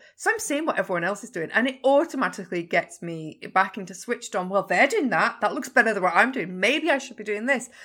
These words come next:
You know, what am I doing wrong? Da, da, da, da, da." All of those kind of thoughts, the imposter syndrome, the doubts, the,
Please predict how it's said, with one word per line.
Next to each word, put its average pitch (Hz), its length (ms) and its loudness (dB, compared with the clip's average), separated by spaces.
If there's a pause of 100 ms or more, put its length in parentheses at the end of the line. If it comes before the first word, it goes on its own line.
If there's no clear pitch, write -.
(340)
You 214 100 -2
know, 175 200 2
what 208 280 6
am 262 60 4
I 247 80 8
doing 240 260 2
wrong? 226 420 4 (200)
Da, - 100 4
da, 190 120 -2
da, 202 100 -2
da, 214 120 -2
da." 302 340 4 (320)
All 320 220 8
of 370 140 2
those 294 280 4
kind 254 300 0
of 247 120 -8
thoughts, 214 400 2
the 185 180 -2
imposter 233 520 -6
syndrome, 208 440 -2
the 170 80 -8
doubts, 208 640 8
the, 180 180 -8